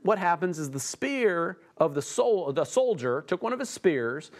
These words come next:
and he pierced the side of him. Perhaps this was a test by which to make sure the person was dead and make sure they weren't just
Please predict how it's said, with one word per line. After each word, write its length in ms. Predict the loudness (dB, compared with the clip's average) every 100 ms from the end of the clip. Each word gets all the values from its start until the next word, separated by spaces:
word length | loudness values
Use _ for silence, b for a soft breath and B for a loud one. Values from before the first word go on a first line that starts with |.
| B
and 120 | 0
he 80 | 0
pierced 520 | -2 -4 -2 -2 -6
the 60 | -6
side 680 | -6 0 0 2 0 0 0
of 320 | 2 2 0
him. 340 | -2 -2 -2 -10 B B
Perhaps 380 | 2 2 0 -2
this 240 | -4 -2
was 140 | -4 -4
a 60 |
test 360 | 0 0 0 0
by 100 | 0
which 240 | 0 -4
to 140 | -8 -4
make 220 | -4 -2
sure 240 | -2 0
the 40 | 0
person 380 | -2 -2 0 -4
was 140 | 0
dead 420 | 0 0 -2 -4 -10
and 220 | -8 -6 -4
make 200 | -4 -2
sure 160 | -2
they 100 | 0
weren't 240 | 0 -2 -4
just 220 | -8